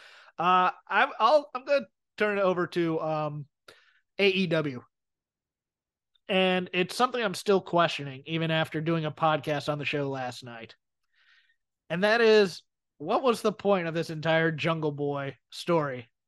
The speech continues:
uh, last night? I,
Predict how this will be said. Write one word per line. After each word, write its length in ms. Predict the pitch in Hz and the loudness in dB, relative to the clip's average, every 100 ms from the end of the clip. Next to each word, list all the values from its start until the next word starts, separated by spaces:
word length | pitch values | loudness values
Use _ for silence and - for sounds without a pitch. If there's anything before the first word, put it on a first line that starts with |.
| _ | _
uh, 260 | 143 135 131 | -8 -6 -6
last 400 | 143 147 135 - | -4 -4 -4 -8
night? 320 | 135 123 107 - _ _ _ _ _ _ _ _ _ _ _ _ _ _ _ _ _ _ _ _ _ _ - _ 196 | -12 -12 -14 -20 _ _ _ _ _ _ _ _ _ _ _ _ _ _ _ _ _ _ _ _ _ _ -20 _ -2
I, 280 | 220 247 | 0 -2